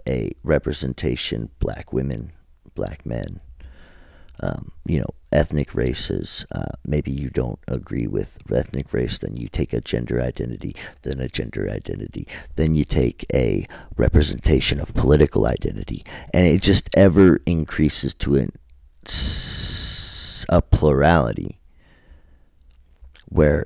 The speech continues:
the singularity is the plurality within itself. It's a contradiction of the representation of identity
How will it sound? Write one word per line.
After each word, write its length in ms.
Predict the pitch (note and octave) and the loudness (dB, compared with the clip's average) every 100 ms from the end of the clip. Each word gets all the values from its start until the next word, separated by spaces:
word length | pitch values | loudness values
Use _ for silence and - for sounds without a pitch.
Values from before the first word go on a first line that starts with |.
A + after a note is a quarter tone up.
| - | -2
the 120 | - C2+ | 0 2
singularity 1160 | - F2+ E2 D#2 D2 D2+ D#2 C#2 G#1 G1+ - - - | 4 2 2 2 4 6 6 6 2 -4 -8 -12 -4
is 300 | D2+ C2+ - - | -2 -2 -6 -2
the 120 | D2 | 0
plurality 760 | - D2+ C#2 C#2+ C#2+ C2+ A#1 G#1 | 2 4 4 4 4 2 -2 -2
within 320 | A1+ - A1+ | -2 -2 -4
itself. 440 | - - A#1+ - - | -6 -2 0 0 0
It's 160 | G2+ | 2
a 60 | G2 | 2
contradiction 1300 | - A2 G#2+ G#2+ - G2+ F2 E2 D#2+ - - A1+ - - - - - | 4 6 6 6 4 4 4 4 4 2 -4 -4 -6 -12 -20 -20 -2
of 220 | - E2+ | 2 4
the 100 | F#2+ | 6
representation 920 | D#2+ E2 C#2 C#2 C#2 - C2 A#1 - A1+ | 6 6 6 0 -2 0 0 0 -2 -2
of 180 | A#1+ - - - | -4 -6 -14 -4
identity 800 | D2 C#2 D2 C#2 B1 G#1 - | -4 -2 0 0 -2 -4 -8